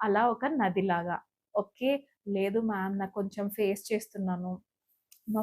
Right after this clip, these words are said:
ఫ్రెండ్స్ దగ్గర, లేకపోతే బ్రేకప్ అయింది, నాకు ఎలా డీల్ చేయాలో తెలియట్లేదు, ఎందుకు నన్ను ఇంత చీట్ చేస్తున్నారు" లాంటి ట్రామా మీరు ఏదైనా ఫేస్ చేస్తున్నారంటే మాత్రం, students, I am here for you. Don't forget that our counseling sessions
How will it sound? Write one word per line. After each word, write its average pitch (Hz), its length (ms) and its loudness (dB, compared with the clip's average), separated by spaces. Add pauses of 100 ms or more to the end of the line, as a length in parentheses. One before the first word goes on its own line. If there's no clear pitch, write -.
ఫ్రెండ్స్ 208 400 0
దగ్గర, 185 220 -2 (180)
లేకపోతే 190 400 -2 (140)
బ్రేకప్ 190 480 -2
అయింది, 185 340 2 (100)
నాకు 185 220 -4
ఎలా 185 120 0 (100)
డీల్ 208 240 2
చేయాలో 196 220 0 (120)
తెలియట్లేదు, 185 580 -2 (200)
ఎందుకు 208 340 -6
నన్ను 196 220 -8
ఇంత 190 100 -12 (100)
చీట్ 202 300 -14
చేస్తున్నారు" 185 600 -4
లాంటి 180 280 -4 (140)
ట్రామా 175 380 -2
మీరు 226 160 0
ఏదైనా 214 180 -8 (100)
ఫేస్ 160 300 -14
చేస్తున్నారంటే 180 680 -6
మాత్రం, 208 260 -6 (120)
students, 220 440 0
I 220 60 2
am 233 140 0
here 165 260 2
for 165 160 2
you. 160 100 -4 (760)
Don't 214 300 6
forget 196 320 0
that 240 180 -4
our 196 120 0 (100)
counseling 190 480 0
sessions 202 360 -2